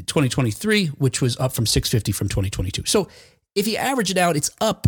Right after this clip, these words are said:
from that twenty-year period in sixty, in the s-, in the forties and sixties,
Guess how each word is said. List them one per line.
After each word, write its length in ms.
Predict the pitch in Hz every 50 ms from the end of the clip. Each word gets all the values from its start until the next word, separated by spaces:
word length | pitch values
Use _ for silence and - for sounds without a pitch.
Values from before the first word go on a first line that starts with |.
| -
from 220 | - - 175 156 156
that 180 | 147 135 -
twenty-year 480 | - - - 175 165 170 165 151 143 139
period 460 | 135 - - 170 170 160 151 151 143
in 100 | 143 135 131
sixty, 440 | - - 147 - - - - 139
in 140 | 135 - 127
the 60 | 123
s-, 300 | 117 - - - - - -
in 360 | 127 120 - - 117 110 117
the 80 | 110 107
forties 400 | - - 131 127 123 123 113 113
and 80 | 107
sixties, 380 | - - 147 - - 170 151